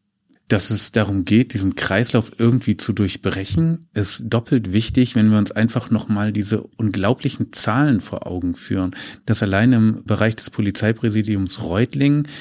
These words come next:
im Jahr zweitausendzweiundzwanzig fast dreitausend Versuche mit diesem Trick um die falschen Polizeibeamten stattgefunden haben, das hätte er alleine nicht hingekriegt. Das ist einfach eine Industrie, die dahinter steckt.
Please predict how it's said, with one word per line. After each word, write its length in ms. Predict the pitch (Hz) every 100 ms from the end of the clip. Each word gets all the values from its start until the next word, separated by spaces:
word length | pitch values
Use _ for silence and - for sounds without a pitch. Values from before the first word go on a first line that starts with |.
| - -
im 200 | 104 104
Jahr 320 | 107 101 123
zweitausendzweiundzwanzig 1400 | - 104 110 117 107 95 - 107 113 - 101 117 120 117 - - -
fast 340 | - 123 117 -
dreitausend 1160 | 101 104 104 147 156 - 127 143 156 139 156 151
Versuche 720 | - 117 101 139 165 104 90 _ _ -
mit 120 | 110 113
diesem 240 | 104 98
Trick 400 | - 131 - -
um 160 | - 104
die 100 | 101
falschen 400 | - 107 110 113
Polizeibeamten 1040 | 107 98 - 113 131 107 98 95 - 92 - - _ _
stattgefunden 760 | - 113 110 - - 107 98 95
haben, 320 | 101 117 117 - - -
das 300 | 107 - - -
hätte 280 | - 117 117
er 260 | - 113
alleine 420 | 107 98 101 123
nicht 200 | 135 135
hingekriegt. 680 | - 165 120 - 87 - -
Das 120 | 107
ist 160 | 110 110
einfach 260 | 113 113 117
eine 140 | 110
Industrie, 640 | 101 95 - - 127 147 - _ _ _ -
die 80 |
dahinter 360 | 87 87 92 98
steckt. 300 | - 110